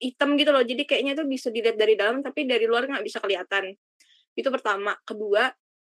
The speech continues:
dia itu ke, eee, pin-, apa ya, kunci pintunya tuh masih yang, yang kayak lobang gitu loh. Tau nggak sih yang bentuk kayak cewek pakai rok, <laughs> kayak apa sih? Yang bentuk kunci zaman dulu lah, masih yang bolong gitu kan.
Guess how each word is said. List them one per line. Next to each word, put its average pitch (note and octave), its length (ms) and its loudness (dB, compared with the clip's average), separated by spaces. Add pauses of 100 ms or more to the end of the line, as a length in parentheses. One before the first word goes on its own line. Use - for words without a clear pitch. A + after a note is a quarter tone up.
(200)
dia A#3 180 4
itu E4+ 320 0 (300)
ke, A#3 100 -4
eee, B3 560 0 (580)
pin-, C#4+ 300 0 (100)
apa C#4 160 -6
ya, G#3+ 120 -2 (420)
kunci C#4+ 640 2 (220)
pintunya C#4+ 420 0
tuh F#4 80 0
masih D#4+ 320 0
yang, B3+ 80 -6 (640)
yang C4+ 200 2
kayak C4+ 160 0
lobang A#3+ 420 2
gitu C4+ 160 4
loh. G#3 120 4 (160)
Tau C#4 140 0
nggak C4 120 0
sih D4+ 140 -2
yang B3+ 160 -4
bentuk A3 300 -4 (200)
kayak G#3+ 480 2 (920)
cewek B3 300 2
pakai B3+ 220 -2
rok, A#3+ 220 4
<laughs> - 40 -12
kayak E4 260 4
apa C4+ 120 6
sih? D#4 240 2 (300)
Yang B3+ 160 -4 (560)
bentuk B3+ 300 2
kunci C#4 420 0
zaman B3+ 280 0
dulu D4+ 200 2
lah, C#4+ 160 4 (220)
masih B3+ 320 -4
yang A3+ 120 -8
bolong A3+ 420 4
gitu A#3 200 -4
kan. G3+ 220 -2